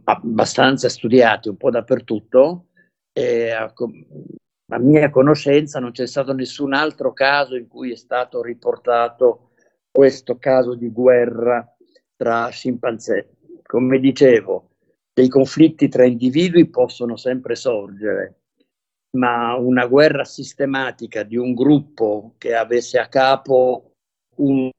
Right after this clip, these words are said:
un maschio dominante contro un altro gruppo che avesse a capo un altro maschio dominante che, a to-, che facessero la guerra è abbastanza sorprendente. Tra l'altro c'è un bellissimo film che probabilmente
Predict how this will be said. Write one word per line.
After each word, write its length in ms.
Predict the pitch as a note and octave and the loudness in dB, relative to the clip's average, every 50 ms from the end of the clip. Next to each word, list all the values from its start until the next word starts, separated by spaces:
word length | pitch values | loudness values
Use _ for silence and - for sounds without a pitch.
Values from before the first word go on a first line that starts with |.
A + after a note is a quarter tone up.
| _ _ | _ _
un 1120 | - A#2+ B2 B2 G#2+ - _ _ _ _ _ _ _ _ _ _ _ _ - B2+ B2 B2 A#2+ | -10 -6 -6 -6 -6 -8 _ _ _ _ _ _ _ _ _ _ _ _ 0 0 0 2 2
maschio 800 | B2 B2 B2 C3 C3 - - - C3 B2+ A#2+ A#2 A#2 A#2 A2+ A2+ | 2 2 2 2 0 -2 -4 0 4 6 6 6 6 6 4 2
dominante 800 | A2 A#2+ B2 B2 B2 A#2+ A#2+ A2+ G#2 F#2 - - - G#2+ G2 - | 0 0 0 2 0 0 0 -2 -4 -8 -12 -8 -6 -6 -6 -4
contro 360 | - B2 B2+ B2+ B2 A2+ A#2+ | 0 0 0 0 2 2 2
un 120 | A#2+ A#2 | 2 4
altro 260 | B2 C3 B2+ - B2 A#2+ | 2 2 0 0 -4 -2
gruppo 380 | A#2+ C3+ C#3+ C3 - - A#2+ | 2 2 2 2 0 -4 -6
che 100 | - A2+ | -4 -4
avesse 280 | A2+ A#2 B2 A#2+ - C3 | -4 -4 -4 -4 -4 -2
a 40 | - | 0
capo 240 | C3 B2+ B2+ A#2+ | 0 -2 0 -2
un 120 | A2 A2 A2+ | -6 -4 -2
altro 280 | A#2+ B2+ B2 - A#2+ | -4 -4 -2 -2 -4
maschio 320 | A#2+ B2+ B2 B2 - - B2 | -2 -2 -2 -4 -2 -2 0
dominante 600 | A#2+ A#2+ A#2+ B2 A#2+ A#2+ A#2+ B2 A2+ - B2 A2+ | 0 2 2 2 2 2 0 -2 -4 -8 -12 -12
che, 140 | - A2+ - | -12 -10 -8
a 180 | - - A#2 - | -4 -4 -4 -2
to-, 280 | - C#3+ C3+ - - - - - - _ _ - - - _ - | 2 2 2 2 0 -4 -12 -12 -12 _ _ -20 -20 -20 _ -10
che 120 | - B2+ | -10 -8
facessero 520 | - - A#2 A2 C#3 C#3+ C3 - B2+ A#2+ B2 | -4 -4 -2 2 2 2 2 2 2 4 4
la 100 | C#3 D3 | 4 4
guerra 520 | C3 B2 B2 A#2+ B2+ B2+ C3 C#3+ C#3 - _ _ _ _ - - _ _ _ _ | 4 4 4 4 4 2 2 -2 -2 -2 _ _ _ _ -20 -20 _ _ _ _
è 100 | - - | -4 -4
abbastanza 480 | B2 A#2+ A2+ A#2+ - - C3 B2+ C3 B2+ | -2 -2 -2 -4 -4 -4 -6 -4 -4 -4
sorprendente. 720 | A2+ B2 A2+ A#2 - A#2 A#2 A2+ G#2+ G2+ F#2 F2+ - - | -6 -6 -6 -4 -4 -4 -4 -2 -4 -6 -6 -8 -12 -4
Tra 120 | - B2 B2 | -2 0 2
l'altro 280 | D3 F3+ F#3+ F3 D#3 | 4 2 2 2 -2
c'è 120 | - - C3 | 2 4 2
un 100 | B2+ A#2+ | 2 4
bellissimo 540 | A#2 A#2+ B2 D3 D#3+ - - C#3+ C#3 C3 | 2 2 2 2 0 0 0 -2 -2 -2
film 260 | A#2+ - C#3 B2+ A2 - | -2 -4 -4 -4 -4 -4
che 100 | - - | -6 -6
probabilmente 760 | - G#2+ A2+ A2+ A2+ A2+ B2 C#3+ D#3 D3+ - C3+ - _ | -2 0 0 0 0 0 -2 -2 -2 0 0 -2 -2 _